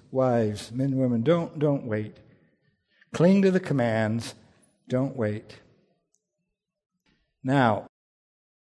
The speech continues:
I'm gonna talk about the promises in a minute, okay? So I'm, I'm not a moralist, <laughs> okay? We've emphasized the commands, but we're gonna, there's more than just clinging to the commands. You also need to cling to the promises. But now, this is not a slam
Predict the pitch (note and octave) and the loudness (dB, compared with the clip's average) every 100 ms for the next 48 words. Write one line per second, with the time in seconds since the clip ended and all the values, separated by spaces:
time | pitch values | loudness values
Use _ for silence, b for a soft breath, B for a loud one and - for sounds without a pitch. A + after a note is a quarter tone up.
0 | _ _ _ _ _ _ B2 D3 F#3+ F#3 | _ _ _ _ _ _ -4 0 0 0
1 | E3+ D#3+ D3+ C#3 C3 - C3 B2+ C3 A2 | 2 2 2 0 0 -4 0 0 0 -4
2 | A#2+ G#2+ G#2 G#2 G#2+ F#2 F#2+ G#2 A2 G#2+ | -4 -4 -4 -2 -4 -6 -10 -8 -4 -4
3 | - G#2+ B2 A#2+ B2+ C#3 D3 C#3 A#2+ C3 | -4 -6 -4 -2 2 2 4 2 0 2
4 | C3+ B2 G#2 G#2 - E3 G3 F#3+ F3+ D#3+ | 4 2 0 -2 -2 2 4 6 6 6
5 | F3+ F#3 D#3 F3 E3 E3 E3+ F3+ F#3+ E3+ | 6 6 4 6 6 6 4 2 4 8
6 | D3+ C#3+ D3 C#3+ B B B - D3+ D#3 | 8 8 4 0 B B B 6 6 6
7 | C#3+ E3+ D3 E3+ D3+ C#3+ D3 D#3+ E3+ D#3+ | 6 6 6 6 4 2 4 6 6 4
8 | D3+ D#3+ - E3 E3 D#3+ D#3+ D3 D3 D3 | 4 2 4 2 2 0 0 0 0 0
9 | C#3 C3+ A#2+ A2+ B2 B2+ C#3 C#3 C3 C3+ | 0 2 2 0 0 0 0 -4 -4 -4
10 | B2+ A#2+ C3 B2 B2 A#2 B2 A#2 A#2+ B2+ | -6 -6 -4 -2 -4 -8 -10 -10 -8 -8
11 | B2 A#2 B2+ A2+ A#2 B2+ B B B B | -8 -10 -12 -10 -8 -8 B B B B
12 | - F3 D#3+ A3 A#3+ A#3 G3 G3 F#3+ E3+ | 6 8 8 6 4 2 2 4 4 2
13 | - E3 D#3+ C#3+ A#2 G2+ G#2 | 2 4 4 4 2 -2 -6